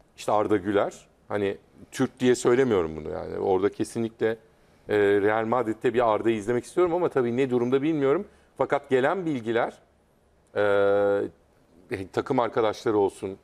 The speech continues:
kendisinden yaşça büyük olanlar olsun, e, aynı zamanda teknik heyetin onunla ilgili yaptığı açıklamalar olsun, yetkililerin yaptığı açıklamalar olsun, Arda'nın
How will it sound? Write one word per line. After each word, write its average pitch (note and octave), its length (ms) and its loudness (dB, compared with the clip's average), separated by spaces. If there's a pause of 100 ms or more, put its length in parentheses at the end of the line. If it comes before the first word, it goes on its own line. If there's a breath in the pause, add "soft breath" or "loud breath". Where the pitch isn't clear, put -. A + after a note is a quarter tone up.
(120)
kendisinden G2+ 460 -4
yaşça G2 340 -4
büyük G2 180 -6
olanlar F#2+ 340 0
olsun, F#2+ 380 -4 (560 soft breath)
e, G2+ 60 0
aynı G#2+ 420 0
zamanda G#2+ 400 0
teknik - 340 -8
heyetin G#2+ 320 -2
onunla G#2+ 280 -2
ilgili G2+ 200 -4
yaptığı G#2 280 0
açıklamalar G2+ 520 -2
olsun, G2+ 420 -2 (300)
yetkililerin G#2 520 -2
yaptığı G#2 260 0
açıklamalar F#2+ 440 -2
olsun, F#2+ 320 -4 (640 soft breath)
Arda'nın C3 720 2